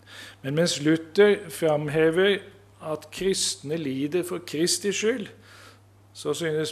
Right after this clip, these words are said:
Melanchthon å være mer opptatt av at all nød og trengsel rammer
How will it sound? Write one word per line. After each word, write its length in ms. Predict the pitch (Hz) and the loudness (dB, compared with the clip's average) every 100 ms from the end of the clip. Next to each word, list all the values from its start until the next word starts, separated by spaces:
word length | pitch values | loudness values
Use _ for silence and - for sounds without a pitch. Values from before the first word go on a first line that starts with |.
| 165 | -2
Melanchthon 720 | 160 131 127 - - 160 165 | -2 -2 -6 -12 -6 -4 -4
å 20 | 160 | -4
være 240 | 151 156 | -4 -4
mer 240 | 147 143 143 | -2 -2 0
opptatt 600 | 123 - - 143 135 - 131 | -2 -6 -10 -10 -10 -12 -10
av 160 | 131 143 | -6 -4
at 160 | 143 - - | -6 -8 -4
all 240 | 160 208 170 | 0 2 6
nød 320 | 165 170 170 - - - - - | 6 4 0 -14 -20 -20 -16 -4
og 160 | 156 | -4
trengsel 640 | - 139 135 113 - 147 143 113 - - - - - | -2 -4 -4 -6 -4 -4 -6 -14 -20 -20 -20 -20 -6
rammer 580 | 131 156 120 110 135 | 2 2 0 -4 -4